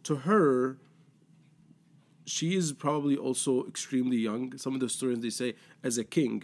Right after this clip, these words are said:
or somebody of power, you're most likely gonna marry someone who's extremely younger than you. So it's very possible that the wife could be, like, twenty-five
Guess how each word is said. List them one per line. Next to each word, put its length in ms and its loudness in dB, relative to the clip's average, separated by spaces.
or 60 -6
somebody 420 -2
of 200 -10
power, 480 -4
you're 120 4
most 260 2
likely 240 -2
gonna 160 0
marry 260 0
someone 300 -2
who's 240 -4
extremely 480 -2
younger 320 -2
than 160 -8
you. 160 -4
So 120 0
it's 100 0
very 240 4
possible 440 -2
that 240 -2
the 100 0
wife 360 0
could 160 -4
be, 100 0
like, 160 -4
twenty-five 720 -4